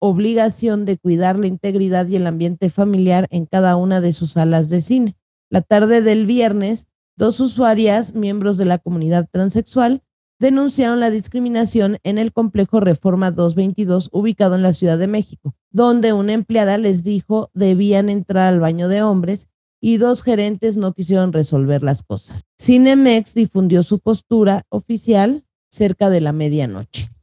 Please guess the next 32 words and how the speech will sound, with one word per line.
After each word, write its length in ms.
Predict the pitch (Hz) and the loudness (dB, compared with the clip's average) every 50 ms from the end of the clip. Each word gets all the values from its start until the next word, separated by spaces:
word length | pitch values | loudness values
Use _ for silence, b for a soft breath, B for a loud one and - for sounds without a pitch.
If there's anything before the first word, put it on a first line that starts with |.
| _ | _
Ofrecemos 640 | - - - - 220 214 196 - 240 233 240 240 208 226 | -2 -2 0 2 2 2 4 4 2 2 2 2 0 0
una 140 | 233 214 | 0 2
disculpa 600 | 196 185 180 - - - 226 - - 247 - 135 | 2 2 0 0 -2 -2 -4 -2 0 0 2 2
a 60 | 156 175 | 0 0
toda 300 | - - 208 208 208 208 | -2 -2 -2 0 0 2
la 180 | 208 208 208 | 0 0 -2
comunidad 640 | - - 220 202 196 196 190 180 175 185 196 190 185 | -2 -4 -6 -6 -4 -4 -4 -2 0 0 0 0 0
que 120 | - 220 | -2 -2
se 160 | 190 - 214 190 | -2 0 -2 -2
sintió 440 | - 196 180 175 151 - 208 196 | -2 -2 -2 -2 -2 0 0 2
ofendida 600 | 196 165 - 208 180 185 180 190 202 190 202 214 | 2 2 2 0 0 2 0 0 0 0 0 -2
por 240 | - - 208 202 196 | 0 0 0 0 2
el 180 | 196 202 208 220 | 2 0 0 0
malentendido 960 | 220 208 196 196 202 220 196 - 208 190 170 170 170 208 226 214 262 294 - - _ _ _ _ _ _ | -2 -2 -4 -4 -4 -6 -6 -4 -4 -2 -2 -2 -4 -4 -2 -2 -2 -4 -4 -8 _ _ _ _ _ _
suscitado 840 | - - 269 269 - 269 247 196 - 220 208 208 202 214 233 254 269 - - | -6 -4 -4 -2 -2 -2 -4 0 0 2 2 4 4 2 2 0 -2 -2 -2
el 260 | - 208 185 175 175 | -2 0 0 0 0
día 260 | 185 190 190 180 185 | 0 2 2 2 2
de 160 | 180 180 180 190 | 0 0 0 0
hoy 240 | 208 226 285 302 - _ _ _ _ _ _ | 0 -2 -2 -4 -8 _ _ _ _ _ _
en 220 | - 190 202 214 220 | -4 -2 0 0 0
uno 200 | 226 233 240 240 | 0 0 0 0
de 120 | 226 202 | -2 -2
nuestros 420 | 185 175 175 - - 208 208 196 | -2 -4 -4 -4 -4 -4 -4 -4
complejos 580 | - - 185 175 - - 190 190 - - 202 185 | -4 -4 -4 -4 -2 -2 -2 -2 0 0 -2 0
de 100 | 170 170 | 0 2
la 120 | 151 147 | 2 2
Ciudad 300 | 147 - - 147 139 131 | 2 2 0 2 2 2
de 60 | 135 147 | 2 2
México. 540 | 185 214 233 226 - - 156 - _ - - _ _ _ _ | 2 0 0 0 -2 -6 -12 -14 _ -20 -20 _ _ _ _
Y 180 | - 190 196 196 | 0 2 4 4
es 180 | 196 196 - | 4 2 2
así 460 | 226 208 214 196 190 233 269 302 277 | 2 0 0 0 0 -2 -2 -2 -2